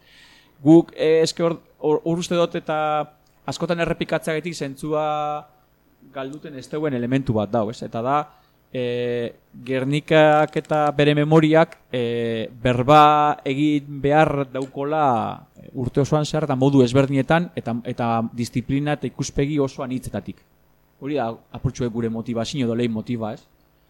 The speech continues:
Eta balin eta bakarrik fokalizatzen badugu, evidente den moduan, sarraski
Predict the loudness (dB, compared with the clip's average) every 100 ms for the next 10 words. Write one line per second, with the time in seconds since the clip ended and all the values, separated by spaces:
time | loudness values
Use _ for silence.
0 | _ _ _ -6 -4 -2 -2 -2 -2 -4
1 | -4 -8 -6 -4 -2 -2 0 0 -2 -6
2 | -10 -10 -8 -8 -8 -6 -4 -2 0 0
3 | -2 -10 _ _ _ -18 -8 -6 -4 -2
4 | 0 2 2 0 -6 -12 -12 -8 -6 -4
5 | -4